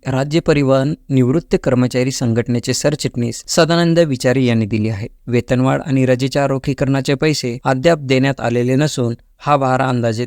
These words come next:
तीनशे कोटी रुपयांचा आहे, असे त्यांनी सांगितले आहे. झेड नियमित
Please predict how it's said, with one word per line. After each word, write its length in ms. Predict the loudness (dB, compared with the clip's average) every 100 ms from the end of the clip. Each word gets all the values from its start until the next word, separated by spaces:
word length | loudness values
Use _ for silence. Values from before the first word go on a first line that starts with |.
| 0
तीनशे 380 | 2 2 2 0
कोटी 320 | 0 -2 0
रुपयांचा 460 | 0 0 -2 0 -2
आहे, 180 | -2 -8 -18 _ -20 _ -4
असे 220 | 0 0
त्यांनी 260 | 2 2 0
सांगितले 440 | 0 -2 -2 -4
आहे. 160 | -4 -8 -2
झेड 240 | 2 2 2
नियमित 340 | 2 2 0